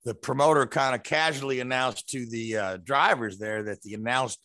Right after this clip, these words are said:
purse of seven hundred dollars would only be four hundred dollars,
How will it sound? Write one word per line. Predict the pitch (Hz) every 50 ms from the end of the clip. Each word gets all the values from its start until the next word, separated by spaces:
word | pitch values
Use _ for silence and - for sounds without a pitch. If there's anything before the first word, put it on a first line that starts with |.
| _
purse | - - 147 143 139 - - -
of | 107 113 113 110 107 101 98 - _ _ - _ _ _ _
seven | - - - 135 127 123 120 117
hundred | 107 - 147 165 185 156 131 113 104
dollars | 104 98 98 98 95 101 101 101 - - - - 170 - _ _ _ _ _ _ -
would | 123 127 127 117
only | 120 123 127 127 123
be | 117 120 117 107
four | 110 - - - - - 233 226 151
hundred | 131 117 107 98 98 95
dollars, | 95 87 85 82 87 98 101 113 107 - -